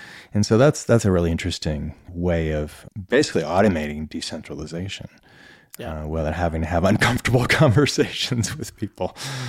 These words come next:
Speaker 2: Well, I think that's really interesting, but I, I'm actually for those uncomfortable conversations. And
Speaker 1: <laughs>
Speaker 2: the reason is, is just because I, I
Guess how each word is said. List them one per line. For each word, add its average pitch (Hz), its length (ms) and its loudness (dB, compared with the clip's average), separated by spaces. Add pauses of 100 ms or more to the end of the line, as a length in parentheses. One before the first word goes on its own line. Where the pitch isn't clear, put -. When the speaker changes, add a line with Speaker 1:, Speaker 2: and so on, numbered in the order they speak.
(200)
Speaker 2:
Well, 143 200 6
I 170 140 4
think 247 160 -4
that's 285 220 -2
really 147 420 2 (100)
interesting, 147 440 -6
but 143 160 4
I, 160 320 8
I'm 160 420 2
actually 143 280 0
for 131 520 -2
those 120 260 -4
uncomfortable 120 540 -8
conversations. 117 800 -4
And 139 680 0 (220)
Speaker 1:
<laughs> - 220 -18
Speaker 2:
the 165 160 6
reason 214 300 4
is, 214 160 4
is 165 100 -4
just 185 200 0
because 180 240 2
I, 156 200 6
I 139 300 2